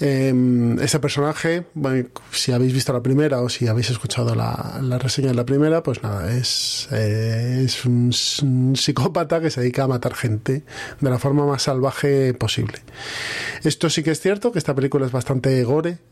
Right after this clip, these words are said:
más que la anterior, pf, pues yo creo que están al mismo nivel. Lo que pasa es que quizá que hay más medios, ¿no? Y eso sí que se nota respecto a la primera película de, de Damien Leone,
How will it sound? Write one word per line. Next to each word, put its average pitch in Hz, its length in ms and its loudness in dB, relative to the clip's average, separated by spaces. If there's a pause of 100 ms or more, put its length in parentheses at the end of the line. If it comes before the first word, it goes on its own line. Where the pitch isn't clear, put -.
(400)
más 170 220 2
que 196 100 2
la 185 80 4
anterior, 175 540 2
pf, - 480 -10
pues 123 160 0
yo 147 100 4
creo 143 180 0
que 135 60 2
están 135 200 0
al 131 80 4
mismo 135 260 2
nivel. 127 260 2
Lo 113 100 0
que 113 80 0
pasa 123 220 -2
es - 60 -4
que 127 160 -2
quizá 131 280 0
que 143 120 -2
hay 135 100 2
más 131 500 0 (520)
medios, 135 520 0
¿no? 170 220 2 (440)
Y 160 80 2
eso 180 120 0
sí 247 120 -2
que 202 100 0
se 185 100 2
nota 185 280 2
respecto 160 360 -2
a 139 40 2
la 131 60 0
primera 131 320 2
película 123 440 0
de, 120 200 0
de 117 200 0
Damien 117 360 2
Leone, 120 380 2